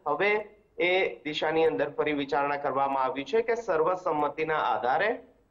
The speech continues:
અ, જે વિવિધ સમિતિઓ છે તેની અંદર, અ, ધારાસભ્યોની નિયુક્તિ કરવામાં આવે.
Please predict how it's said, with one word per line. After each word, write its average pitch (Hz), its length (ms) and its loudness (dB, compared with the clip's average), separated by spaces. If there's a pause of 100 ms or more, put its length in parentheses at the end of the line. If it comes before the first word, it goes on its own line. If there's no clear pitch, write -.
(120)
અ, 120 320 0
જે 127 200 0
વિવિધ 147 340 0
સમિતિઓ 139 540 0
છે 180 200 -2
તેની 147 300 2
અંદર, 151 360 0
અ, 120 320 0
ધારાસભ્યોની 135 760 -2
નિયુક્તિ 143 360 0
કરવામાં 104 520 2
આવે. 98 220 0